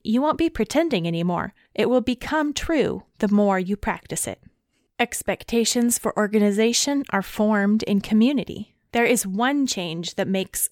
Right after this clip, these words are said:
all the difference in our expectations. It is to stop trying to organize alone. If we want our attitudes and expectations of home life to change,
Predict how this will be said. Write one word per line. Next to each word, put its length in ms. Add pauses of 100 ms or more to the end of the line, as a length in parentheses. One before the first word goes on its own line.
all 200
the 100
difference 560
in 100
our 140
expectations. 1080 (240)
It 120
is 260
to 100
stop 640
trying 400
to 140
organize 680
alone. 480 (400)
If 140
we 120
want 300
our 180
attitudes 540
and 160
expectations 880
of 120
home 220
life 260
to 120
change, 540